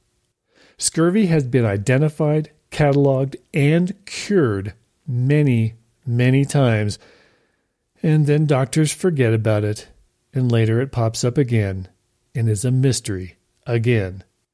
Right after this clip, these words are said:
It's caused by a lack of vitamin C in the diet, and the British Navy had a real problem with it since early sailing vessels couldn't carry enough fresh food for sailors to eat.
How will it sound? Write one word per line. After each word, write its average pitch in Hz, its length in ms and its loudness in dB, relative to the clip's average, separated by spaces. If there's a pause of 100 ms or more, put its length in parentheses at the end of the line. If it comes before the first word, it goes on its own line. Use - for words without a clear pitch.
(320)
It's - 180 0
caused 139 640 0 (120)
by 135 160 -2
a 139 100 2
lack 107 500 -2
of 123 160 0
vitamin 107 420 -2
C 101 300 -4
in 98 80 -6
the 107 80 -4
diet, 131 500 0 (300)
and 117 120 -4
the 117 60 -2
British 123 540 0
Navy 113 300 0
had 131 180 -4
a 147 60 -2
real 113 320 -2
problem 170 480 0
with 117 180 0
it 127 160 -2
since 135 420 -2
early 185 400 2
sailing 131 480 2
vessels 110 560 0
couldn't 175 460 0
carry 113 320 0
enough 113 420 -4
fresh - 440 -4
food 139 420 0
for 151 160 -4
sailors 113 420 0
to - 140 -6
eat. 175 280 0